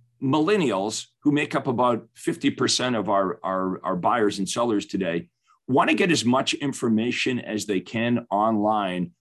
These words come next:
before they commit to meeting with a real estate agent. So,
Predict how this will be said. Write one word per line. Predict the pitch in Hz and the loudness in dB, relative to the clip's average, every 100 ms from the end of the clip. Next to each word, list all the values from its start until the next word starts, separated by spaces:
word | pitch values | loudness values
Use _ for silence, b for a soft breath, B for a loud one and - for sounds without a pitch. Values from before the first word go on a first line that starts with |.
| _ | _
before | - 120 147 160 | -2 2 4 4
they | 143 | 4
commit | 120 - 113 117 117 | 2 2 2 2 0
to | - 113 101 92 - | 0 4 4 2 0
meeting | 107 123 107 | 0 0 -2
with | 98 85 | -4 -6
a | |
real | 95 95 95 | -4 -2 -4
estate | - 87 | -4 -4
agent. | 69 76 65 | -4 -6 -6
So, | - 101 95 | 0 2 2